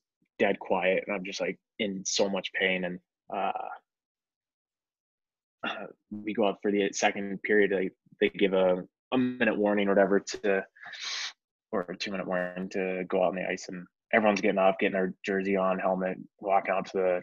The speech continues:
tunnel. And I try getting up, and I can't get up, and I'm like, "Oh, something's seriously wrong here." And so luckily I had my stick right next to me, so I'm, like, using my stick as, like, a,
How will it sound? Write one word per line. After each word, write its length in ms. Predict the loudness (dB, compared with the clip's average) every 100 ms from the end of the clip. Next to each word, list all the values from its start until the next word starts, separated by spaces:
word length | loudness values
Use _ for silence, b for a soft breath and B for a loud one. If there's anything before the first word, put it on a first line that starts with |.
| -2
tunnel. 300 | 0 0 -2 _ _ _ _ _ -2
And 80 | 0
I 40 |
try 200 | 4 2
getting 280 | 2 -2 -2
up, 140 | -2
and 80 | 2
I 80 | 0
can't 260 | 2 0
get 120 | 0 0
up, 160 | 0
and 100 | -2
I'm 140 | -4 -4
like, 160 | -8 _ -16 -14 -16 _ _
"Oh, 160 | -10 -6
something's 420 | -2 -2 -2 -10
seriously 340 | -6 -6 -4 -2
wrong 280 | 0 0 -2
here." 260 | -6 -8 _ _ _ _ _ _ _ _
And 120 | -6 0
so 160 | 0 0 -10 0
luckily 360 | 2 4 4
I 40 | 2
had 80 |
my 100 | 2
stick 300 | -2 4 4
right 100 | 6
next 220 | 2 0 0
to 80 |
me, 60 | 0
so 120 | 2
I'm, 80 | 2
like, 160 | 2 2
using 140 | -2
my 80 | -4
stick 440 | -2 0 2 2
as, 140 | 0 0
like, 160 | 0
a, 220 | -2 -4